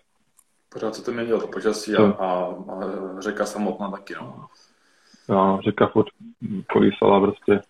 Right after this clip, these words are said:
Speaker 2: ta hladina nebyla úplně stabilní. Jo, ale letos, letos té vody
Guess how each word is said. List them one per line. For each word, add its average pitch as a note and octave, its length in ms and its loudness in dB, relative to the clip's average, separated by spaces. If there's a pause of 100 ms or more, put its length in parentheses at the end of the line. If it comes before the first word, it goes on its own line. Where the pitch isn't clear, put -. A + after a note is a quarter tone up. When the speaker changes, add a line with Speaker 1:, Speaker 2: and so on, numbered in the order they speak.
(100)
Speaker 2:
ta G#2+ 80 4
hladina G2+ 300 6
nebyla G2+ 180 8
úplně A2 260 6
stabilní. G#2 580 6 (1500)
Jo, G2+ 140 0
ale G#2+ 340 2 (560)
letos, A2+ 340 4 (520)
letos G#2+ 380 6 (960)
té G#2+ 80 6
vody G2+ 380 6